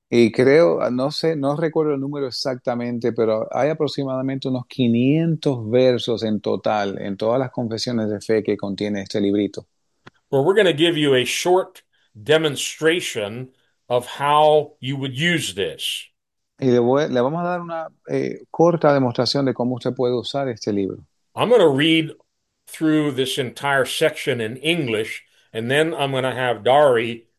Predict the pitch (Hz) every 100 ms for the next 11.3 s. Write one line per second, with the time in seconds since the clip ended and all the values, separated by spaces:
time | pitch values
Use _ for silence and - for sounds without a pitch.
0 | _ 110 131 139 127 - 131 139 127 123
1 | 110 101 143 127 110 - - 147 - 110
2 | 98 - 120 - 165 160 _ _ - 139
3 | 131 151 127 123 156 180 143 123 113 -
4 | _ _ _ 131 131 123 107 101 120 120
5 | 117 110 95 - _ _ _ _ _ 104
6 | 104 95 90 _ 175 208 226 - - 107
7 | 101 95 - - _ _ 127 123 127 127
8 | - 170 156 120 113 107 110 139 147 123
9 | 107 _ _ 123 104 - 175 156 120 101
10 | - 107 95 92 82 - 85 76 - _
11 | - 135